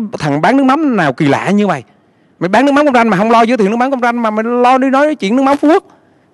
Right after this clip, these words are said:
Thì mình mới nói, mình kêu "Tại vì nước mắm Phú Quốc nó, nó, của anh nó, nó ngon." Thì ổng mới nói là "Nó ngon, tại sao mày không lo đi bán nước mắm Phú Quốc đi, mày lại đi bán nước mắm Cam Ranh, mày lại đi khen thằng kia ngon." Cái mình mới buột miệng ra nói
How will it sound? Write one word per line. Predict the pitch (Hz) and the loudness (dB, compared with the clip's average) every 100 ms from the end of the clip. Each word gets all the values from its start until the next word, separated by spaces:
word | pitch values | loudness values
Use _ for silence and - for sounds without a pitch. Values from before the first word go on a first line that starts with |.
| _ - | _ -4
Thì | 240 | 0
mình | 220 | 2
mới | 226 | 2
nói, | 254 302 | 2 2
mình | 233 | 2
kêu | 254 | 0
"Tại | 254 - | -2 0
vì | 254 | 0
nước | 269 | 2
mắm | 302 | 2
Phú | 311 | 2
Quốc | 330 | 2
nó, | 294 311 285 | 2 -2 -2
nó, | 220 240 | -6 -8
của | 262 | 0
anh | 269 269 269 | 0 2 2
nó, | 302 302 | 2 2
nó | 294 | 0
ngon." | 294 294 339 _ _ _ _ - | 2 2 0 _ _ _ _ -4
Thì | 226 | 0
ổng | 220 | 2
mới | 311 | 4
nói | 359 | 2
là | 277 - - | 2 -2 -10
"Nó | 247 285 349 | -2 0 2
ngon, | 330 320 269 | 2 2 2
tại | 226 | -2
sao | 294 311 | -2 -2
mày | |
không | 247 311 | -2 0
lo | 311 294 | 2 2
đi | |
bán | 285 302 | 0 -2
nước | 320 | 0
mắm | 320 | 2
Phú | 311 | 2
Quốc | 359 | 2
đi, | 302 285 | 2 0
mày | 254 240 | 0 0
lại | 220 233 | 0 0
đi | 294 | 2
bán | 302 | 0
nước | 330 | 0
mắm | 330 | 0
Cam | 320 | 0
Ranh, | 285 254 | 0 0
mày | |
lại | 220 240 | 0 0
đi | 277 | 0
khen | 262 285 | -2 -4
thằng | 247 226 | -2 -4
kia | 226 | -2
ngon." | 269 294 - _ _ - | 0 -2 -4 _ _ -4
Cái | 285 | 0
mình | 220 | 2
mới | 226 | 0
buột | 262 190 185 | 0 -2 -2
miệng | 202 | -4
ra | |
nói | 220 220 | -2 -2